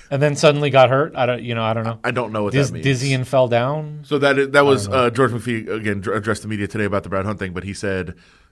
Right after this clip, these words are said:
Speaker 2: uh, Carrier is an injury. And when he was asked, well, he was, we,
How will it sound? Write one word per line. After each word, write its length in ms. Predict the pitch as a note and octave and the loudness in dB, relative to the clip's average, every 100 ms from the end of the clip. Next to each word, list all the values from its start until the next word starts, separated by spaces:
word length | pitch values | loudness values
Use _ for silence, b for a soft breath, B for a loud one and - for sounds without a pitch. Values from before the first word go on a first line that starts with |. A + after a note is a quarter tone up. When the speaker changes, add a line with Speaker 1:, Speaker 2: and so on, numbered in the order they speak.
| - | -8
Speaker 2:
uh, 280 | F#2+ F#2 F2+ | -6 -6 -6
Carrier 400 | A#2+ A2+ G#2+ G#2 | -2 0 0 -2
is 140 | A2 A2 | -4 -6
an 80 | C#3+ | -4
injury. 580 | F3 A#2+ G#2+ F#2 A2 _ _ _ _ _ | -4 -2 -6 -6 -12 _ _ _ _ _
And 120 | A2 | -8
when 100 | A2 | -6
he 40 | A2 | -2
was 120 | G#2+ | 0
asked, 320 | B2 A#2+ A#2 A#2 | 2 2 0 -10
well, 180 | A2+ | -6
he 100 | G#2 | -4
was, 140 | A2+ A2 | -4 -6
we, 200 | A2 | -8